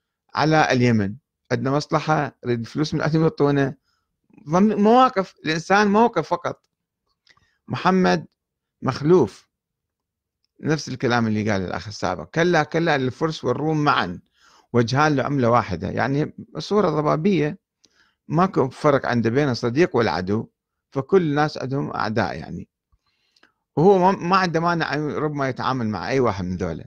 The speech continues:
م-، محمود الأحمد: "بالنسبة للشعب العراقي ما هو الفرق بين الاثنين؟ كلاهما ساهموا في تدمير البلد، وكلاهما يبحث عن مصالح شخصية لبلده.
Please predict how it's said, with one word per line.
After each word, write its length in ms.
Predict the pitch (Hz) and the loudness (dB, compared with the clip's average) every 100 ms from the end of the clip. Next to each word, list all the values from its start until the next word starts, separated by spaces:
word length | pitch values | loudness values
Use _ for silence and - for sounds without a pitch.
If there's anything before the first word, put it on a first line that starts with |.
| _ _ _ _ _ _ _ _ | _ _ _ _ _ _ _ _
م-، 260 | 123 - 160 | -10 -4 -4
محمود 420 | 147 190 233 208 | -2 0 2 2
الأحمد: 500 | 160 160 147 98 80 _ _ _ _ _ _ _ _ 123 | 2 0 -2 -4 -8 _ _ _ _ _ _ _ _ -6
"بالنسبة 400 | 135 170 156 143 | -4 -4 -4 -4
للشعب 380 | 135 135 135 | -4 -6 -6
العراقي 520 | 120 123 139 143 147 151 | -8 -4 -4 -4 -6 -4
ما 120 | 175 | -4
هو 180 | 160 127 | -4 -4
الفرق 320 | - 107 101 | -6 -8 -6
بين 180 | 98 87 | -8 -8
الاثنين؟ 480 | 80 - 101 101 - _ _ _ _ _ - | -10 -6 -4 -4 -10 _ _ _ _ _ -2
كلاهما 480 | 139 170 165 147 123 | 0 2 2 0 0
ساهموا 460 | 156 151 147 143 | -2 -2 -2 -4
في 160 | 127 120 | -6 -4
تدمير 420 | 117 110 139 127 | -4 -2 -4 -4
البلد، 400 | 107 110 95 80 _ _ _ _ _ _ | -4 -2 -4 -6 _ _ _ _ _ _
وكلاهما 720 | 113 - 139 170 165 160 147 | -8 0 2 2 0 0 0
يبحث 300 | 147 139 143 | -2 -6 -10
عن 180 | - 123 | -8 -6
مصالح 400 | 113 131 131 127 - | -6 -4 -6 -6 -14
شخصية 440 | - 107 - 131 120 | -16 -16 -6 -4 -2
لبلده. 540 | 98 95 87 92 | -4 -4 -6 -8